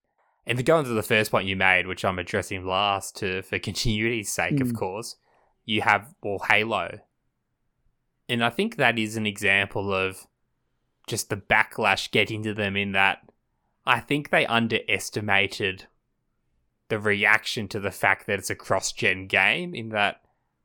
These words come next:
Speaker 1: they probably thought, "Oh, it can basically look like an Xbox One game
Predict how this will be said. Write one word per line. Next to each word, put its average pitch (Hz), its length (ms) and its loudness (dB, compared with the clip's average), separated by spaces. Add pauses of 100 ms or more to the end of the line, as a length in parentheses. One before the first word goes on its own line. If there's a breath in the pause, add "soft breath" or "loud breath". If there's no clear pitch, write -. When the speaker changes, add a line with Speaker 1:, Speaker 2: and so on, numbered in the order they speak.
(320)
Speaker 1:
they 110 140 4
probably 107 360 0
thought, 104 260 0
"Oh, 104 380 4
it 107 100 -2
can 110 200 -6
basically 110 520 0
look 104 260 -6
like 98 300 2
an 98 160 0
Xbox - 460 -2
One 98 240 -2
game 98 460 2